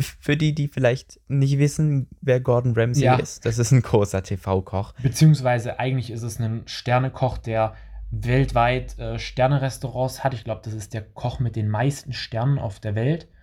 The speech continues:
Speaker 1: Ja.
Speaker 2: Und, ähm, genau, der hat halt auch ganz viele T-V-Shows. So, der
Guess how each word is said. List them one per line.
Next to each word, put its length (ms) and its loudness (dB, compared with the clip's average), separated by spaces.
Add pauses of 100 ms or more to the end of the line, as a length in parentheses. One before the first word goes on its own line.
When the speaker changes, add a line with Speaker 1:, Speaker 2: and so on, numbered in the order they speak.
(420)
Speaker 1:
Ja. 120 -2 (560)
Speaker 2:
Und, 500 0
ähm, 460 0 (140)
genau, 220 2 (480)
der 140 4
hat 80 0
halt 160 0
auch 140 -2
ganz 220 -4
viele 180 -2
T-V-Shows. 840 -8 (1500)
So, 500 4 (280)
der 280 2